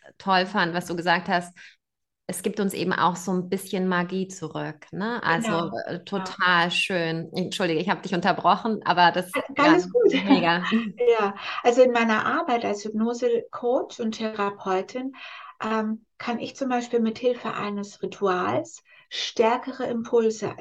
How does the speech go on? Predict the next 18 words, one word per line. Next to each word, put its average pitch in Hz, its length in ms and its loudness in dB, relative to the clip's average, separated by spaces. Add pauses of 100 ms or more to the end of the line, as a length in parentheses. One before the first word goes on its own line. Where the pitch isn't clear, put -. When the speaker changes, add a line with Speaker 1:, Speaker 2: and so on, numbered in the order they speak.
(100)
Speaker 2:
ans 208 320 -4
Unterbewusstsein, 175 1200 -4 (400)
äh, 185 240 0
Speaker 1:
Mhm. 170 60 -10
Speaker 2:
geben. 170 600 -6 (480)
Denn 202 540 0 (720)
wie, 226 380 0
wie 220 100 -2
ich 208 80 -2
schon 208 160 -2
sagte, 220 420 -2
sie 233 180 0
haben 208 280 -2
eine 190 340 -4
hohe 254 460 6
Symbolkraft 208 1080 2
und 220 240 -2
deshalb 202 600 -4